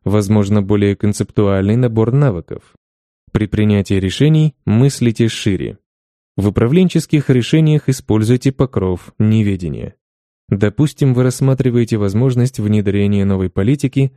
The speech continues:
включающей в себя более длительные отпуска для сотрудников, но исключающей гибкий график,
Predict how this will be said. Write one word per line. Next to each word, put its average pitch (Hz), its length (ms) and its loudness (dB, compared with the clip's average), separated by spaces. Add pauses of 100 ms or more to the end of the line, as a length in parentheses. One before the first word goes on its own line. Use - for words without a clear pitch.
включающей 131 800 0
в - 60 -10
себя 120 280 0
более 127 340 2
длительные 107 600 0
отпуска 95 440 -4
для 95 140 -4
сотрудников, 147 640 -2
но 160 220 2
исключающей 110 840 -4
гибкий 110 440 -4
график, 139 500 -2